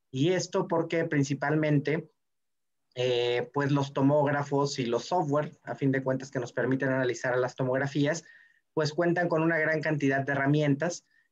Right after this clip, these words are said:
eh, y a veces, en lugar de ayudarnos, puede confundirnos un poco, ¿no? El, el ver tantas opciones, tantas herramientas disponibles,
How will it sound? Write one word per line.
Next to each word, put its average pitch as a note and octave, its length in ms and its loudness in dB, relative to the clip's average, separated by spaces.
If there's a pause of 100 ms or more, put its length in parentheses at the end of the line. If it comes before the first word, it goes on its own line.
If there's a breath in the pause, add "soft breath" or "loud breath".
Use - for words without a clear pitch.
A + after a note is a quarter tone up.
(120)
eh, C3+ 280 0
y D3 160 2
a D3+ 80 2
veces, F#3 600 -2 (360)
en D3+ 180 0
lugar D3+ 300 2
de F3+ 100 2
ayudarnos, D#3+ 560 2
puede E3 240 0
confundirnos C#3 720 0
un C#3 160 4
poco, C3 260 0
¿no? C#3 220 0
El, G#2+ 520 0
el G#2+ 200 -4
ver C3+ 220 -2
tantas D3+ 440 0
opciones, C3 480 0
tantas C3+ 300 0
herramientas A#2+ 440 -2
disponibles, A#2 680 -8